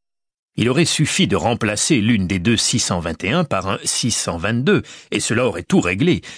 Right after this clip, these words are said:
Mais le propriétaire de l'époque, monsieur Edmond Rose, qui était un homme d'affaires avisé, préféra ajouter la mention « bis »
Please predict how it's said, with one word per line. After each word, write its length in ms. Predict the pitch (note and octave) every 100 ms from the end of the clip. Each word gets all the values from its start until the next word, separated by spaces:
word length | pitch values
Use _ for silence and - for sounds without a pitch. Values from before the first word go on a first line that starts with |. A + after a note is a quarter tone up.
| -
Mais 380 | C3 D#3+ E3+ E3+
le 160 | E3+ D#3+
propriétaire 680 | - F#3 - C#3+ B2+ B2+ A2+
de 60 |
l'époque, 500 | G2 G2 E3 F#3 A3+
monsieur 420 | G2+ G#2+ - F3 -
Edmond 320 | G#2+ F#2 F2 D#2
Rose, 520 | G2 E3 F#3+ F3+ - _
qui 100 | -
était 200 | G2 -
un 120 | E2+ G2
homme 140 | F2
d'affaires 400 | E2+ - G#2 -
avisé, 560 | - F2 F2+ G#2 C#3+ F#3 - - -
préféra 440 | - E3 - D3+ C#3+
ajouter 540 | C#3 C3 B2+ - C3+
la 100 | B2
mention « 480 | A#2 A2 - B2+ G2+ -
bis » 520 | G#2+ A#2 D3 -